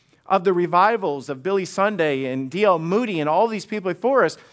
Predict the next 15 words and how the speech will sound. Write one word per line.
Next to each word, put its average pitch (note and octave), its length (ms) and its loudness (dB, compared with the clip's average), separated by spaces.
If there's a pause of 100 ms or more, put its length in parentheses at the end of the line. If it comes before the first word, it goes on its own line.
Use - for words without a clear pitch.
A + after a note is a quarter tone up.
(220)
And F#3+ 80 0
you G#3 60 2
say, G3 220 2
"Wow, G#3 360 2
what E3+ 480 -2
great G#3 320 2
men A3 220 0
of E3 120 0
God." F3 300 0
No, A3 160 0
they A#3 160 0
were C#4 160 -4
just G3+ 280 -2
great A3 360 -2
men F#3+ 440 0